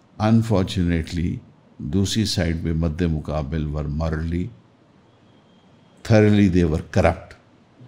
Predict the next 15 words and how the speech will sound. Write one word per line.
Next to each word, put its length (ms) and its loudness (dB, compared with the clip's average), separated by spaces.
मतलब, 420 -2
आज 580 4
एफ़बीआई 580 2
की 340 -6
रिपोर्ट्स 640 4
हैं 140 -6
कि 60 -2
लॉर्ड 260 4
माउंटबेटन 720 2
जो 140 -2
था, 320 0
he 100 0
was 160 -2
a 100 -4
pedophile, 580 -2